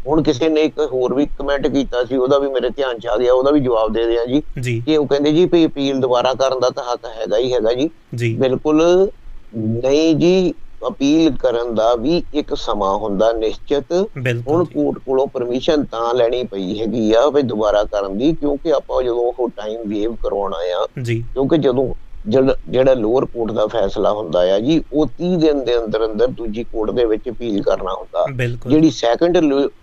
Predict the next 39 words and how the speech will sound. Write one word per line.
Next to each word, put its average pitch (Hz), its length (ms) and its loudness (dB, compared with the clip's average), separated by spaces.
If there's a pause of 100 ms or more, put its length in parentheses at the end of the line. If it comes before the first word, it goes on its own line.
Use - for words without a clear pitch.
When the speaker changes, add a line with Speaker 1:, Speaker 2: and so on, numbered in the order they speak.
Speaker 1:
ਐਪੀਲੇਟ 123 520 -2
ਕੋਰਟ 101 360 -2
ਆ, 127 300 4
ਉਹ 147 160 2
ਸੱਠ - 320 -2
ਦਿਨ 127 220 -2
ਹੁੰਦੀ 95 380 -2
ਆ 90 80 2
ਜੀ। 92 300 -4
Speaker 2:
ਜੀ। 117 320 -4
Speaker 1:
ਥਰਡ 165 260 2
ਐਪੀਲੇਟ 123 480 -2
ਕੋਰਟ 113 280 -2
ਨੱਬੇ 127 420 2
ਦਿਨ 127 200 0
ਹੁੰਦੀ 85 420 -6
ਆ 92 60 2
ਜੀ। - 80 -6 (160)
Speaker 2:
ਬਿਲਕੁਲ 120 440 -4
ਜੀ। 120 60 -10
Speaker 1:
ਸੋ 156 240 4
ਇਸ 165 180 4
ਕਰਕੇ 135 360 0 (120)
ਉਹਦਾ 151 220 2
ਟਾਈਮ 151 400 0
ਬਾਉਂਡ 127 380 2
ਹੈਗਾ 92 180 0
ਆ 87 200 2
ਜੀ, 151 120 2 (100)
law 131 100 0
of 117 80 -4
Speaker 2:
ਹਾਂ, 113 260 4
Speaker 1:
limitation 131 400 0
Speaker 2:
ਬਿਲਕੁਲ 127 320 0
ਜੀ। - 20 2
Speaker 1:
ਅਪਲਾਈ 101 400 0
ਹੁੰਦਾ 95 240 -6
ਉਹਦੇ 104 280 2
ਤੇ। - 200 -8